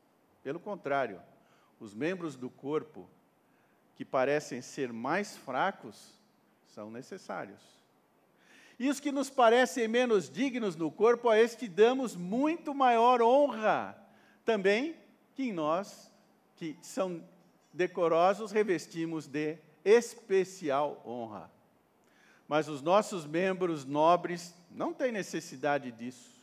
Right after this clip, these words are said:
Contudo, veja novamente, Deus coordenou o corpo, concedendo muito mais honra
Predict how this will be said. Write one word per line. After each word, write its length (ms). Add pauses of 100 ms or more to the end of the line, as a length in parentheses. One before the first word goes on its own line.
(140)
Contudo, 640 (720)
veja 240
novamente, 720 (640)
Deus 720
coordenou 800
o 220
corpo, 520 (680)
concedendo 680
muito 500
mais 440
honra 580